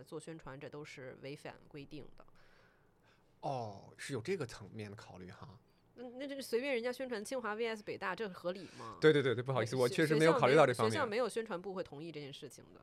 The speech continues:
Speaker 1: 那个宣传的 title 上面不能写清华V S北大，就是这种东西，就是他们学校就到时候团委就说：“这是怎么回事儿？你们社团，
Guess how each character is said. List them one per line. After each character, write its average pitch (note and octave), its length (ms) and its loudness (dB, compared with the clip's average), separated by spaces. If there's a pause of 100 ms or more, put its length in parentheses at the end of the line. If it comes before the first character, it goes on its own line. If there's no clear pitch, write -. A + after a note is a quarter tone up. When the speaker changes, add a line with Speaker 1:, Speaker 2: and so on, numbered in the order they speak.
(920)
Speaker 1:
那 A3+ 100 -8
个 G#3+ 80 -2
宣 B3+ 200 0
传 A#3+ 140 -2
的 F#3+ 60 -2
title G#3+ 320 -4
上 F3 80 -6
面 E3+ 100 -6
不 G#3+ 160 -8
能 D#3 140 -6
写 - 260 -8
清 F#3+ 180 -12
华 E3 140 -6
V E3+ 160 -6
S D#3+ 200 -6
北 C#3 140 -10
大， C3+ 240 -8
就 E3+ 120 -12
是 E3+ 100 -12
这 G#3 140 -8
种 E3+ 240 -8
东 F3 200 -8
西， E3 140 -12
就 F3 100 -8
是 F3 40 -2
他 E3+ 140 -8
们 F3+ 100 -10
学 E3 160 -8
校 F#3+ 140 -4
就 F3 60 -8
到 F3+ 100 -6
时 - 20 -4
候 E3+ 60 -6
团 C#3 220 -12
委 D#3+ 100 -8
就 D3+ 100 -14
说 D#3+ 160 -14
：“这 G#3 80 -10
是 F3+ 100 -14
怎 C#3 120 -16
么 - 80 -20
回 - 120 -16
事 - 120 -12
儿？ - 100 -16
你 - 80 -18
们 D3 80 -14
社 E3 140 -10
团， C3+ 160 -12